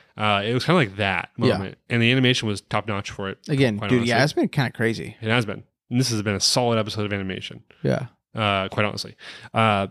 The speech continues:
Speaker 1: eh, uh, uh, uh, I can't talk. <clears throat> One more time.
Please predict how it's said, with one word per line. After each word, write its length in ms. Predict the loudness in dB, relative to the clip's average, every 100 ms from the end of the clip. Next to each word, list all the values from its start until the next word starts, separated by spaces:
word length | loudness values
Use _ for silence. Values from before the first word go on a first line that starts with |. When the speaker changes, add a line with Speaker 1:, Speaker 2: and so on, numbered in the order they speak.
| -4
Speaker 1:
eh, 160 | -4 -4
uh, 560 | -8 -10 -12 -12 -14 -16 -14 -14 -8 -8 -6
uh, 640 | -6 -6 -6 -2 -2 -2 -4
uh, 120 | -4 -4
I 40 |
can't 200 | -4 -4
talk. 320 | -4 -8 -10 -16 -20
<clears throat> 100 | _
One 520 | 2 4 4 0 -4 -4
more 200 | -2 -2
time. 300 | -6 -8